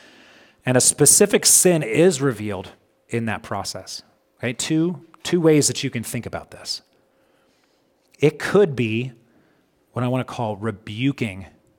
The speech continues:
chastisement. It could be rebuking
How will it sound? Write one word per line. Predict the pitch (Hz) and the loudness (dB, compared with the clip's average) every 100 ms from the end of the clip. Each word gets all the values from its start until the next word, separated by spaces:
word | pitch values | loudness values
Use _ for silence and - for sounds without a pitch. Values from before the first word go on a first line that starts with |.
| _ - | _ -12
chastisement. | - 127 107 - 104 92 - - _ _ _ _ _ _ _ _ _ _ _ _ _ _ - | -2 0 0 -2 -4 -6 -8 -12 _ _ _ _ _ _ _ _ _ _ _ _ _ _ -6
It | 135 | -6
could | - - 190 | -2 2 2
be | 131 120 113 | 0 -4 -4
rebuking | 117 104 120 143 147 165 | -4 -4 0 2 2 -2